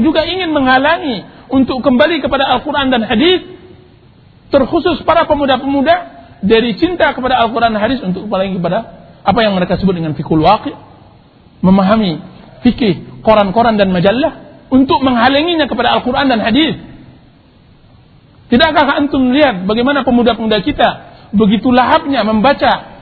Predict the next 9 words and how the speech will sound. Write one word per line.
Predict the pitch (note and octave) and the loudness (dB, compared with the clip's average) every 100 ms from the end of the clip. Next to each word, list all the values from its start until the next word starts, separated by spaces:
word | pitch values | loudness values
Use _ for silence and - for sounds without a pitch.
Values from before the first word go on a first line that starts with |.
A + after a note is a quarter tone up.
| - | -4
kejadian-kejadian | A3+ G3 A#3+ D#4 D4 B3+ A3 A#3+ A#3 G#3+ | 0 2 2 0 0 0 0 0 0 -2
terkini, | G#3 C4+ D4 F#3 C3 - - - | 0 2 0 -2 -8 -18 -12 -2
membaca | G#3 A3 C4 A#3 G3+ | 2 2 2 0 0
dan | A3 | 0
mengulas | A3+ C4+ D#4+ C4+ - | 2 2 2 0 -2
pembahasan | A#3 A3+ A3+ A#3 B3 | -2 0 0 -2 -2
politik | C4+ C#4 B3+ - - - - | -2 -2 -6 -8 -20 -20 -8
yang | - A3+ G#3 | -2 0 0
terjadi | G#3 G#3+ C4+ B3 C#3+ | 0 0 2 -2 -4